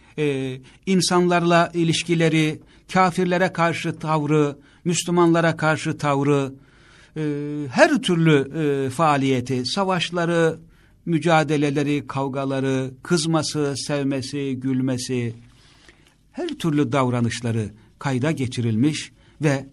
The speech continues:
onun sünneti dediğimiz şekilde, e, kitaplarda bizi bekliyor. O yüzden, e, o sünnetleri yeniden hayatımıza geçirmek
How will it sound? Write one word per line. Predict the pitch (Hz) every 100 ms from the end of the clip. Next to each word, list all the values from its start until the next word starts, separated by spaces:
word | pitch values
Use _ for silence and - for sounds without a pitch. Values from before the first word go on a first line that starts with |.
| _ _ _
onun | 147 160 180
sünneti | - 151 135 120 165
dediğimiz | 135 113 117 117 117
şekilde, | 110 120 113 123 135 135 _ _ _ 131
e, | 123 113 113 113 101 -
kitaplarda | 143 127 127 127 123 123
bizi | 98 151 127
bekliyor. | 98 - 95 90 - - _ - _
O | 156
yüzden, | 156 135 147 147 151 - _ _ - _
e, | 135 120 117 110 107 -
o | 180
sünnetleri | 160 135 131 123 120 123 120 98 -
yeniden | 151 180 190 143 117
hayatımıza | 101 127 113 110 110 104 110
geçirmek | 104 - 101 98 90 -